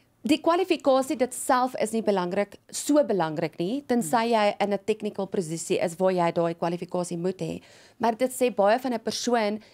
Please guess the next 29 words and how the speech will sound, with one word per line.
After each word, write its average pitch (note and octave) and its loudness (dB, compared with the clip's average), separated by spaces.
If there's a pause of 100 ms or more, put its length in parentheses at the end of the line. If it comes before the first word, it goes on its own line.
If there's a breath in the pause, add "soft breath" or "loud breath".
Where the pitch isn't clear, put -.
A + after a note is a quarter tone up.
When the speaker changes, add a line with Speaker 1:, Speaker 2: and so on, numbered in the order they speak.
(100)
Speaker 1:
se G3 0 (360)
kultuur, B3 2
wat G#3 0
hulle G#3+ 2
gaan A3 -4
skep, A3 0
wat, G#3 2
wat G#3+ 2
is B3+ -6
daai A3 0
persoon G#3+ -2
se A3 2
houding G3+ 2 (320 loud breath)
as D4 0
hy A#3+ 2
homself G#3+ 0
verbeter F3+ -2
in F3 0
die E3 0
werkplek D#3 -6
of G#3+ 2 (140)
om G#3+ 0
in G3 -2
kwalifikasies F3+ -4
te F3+ -12
kry. - -10 (340 loud breath)
Maar G#3+ 2
werkondervinding G#3+ 0 (140)
trump F#3+ 2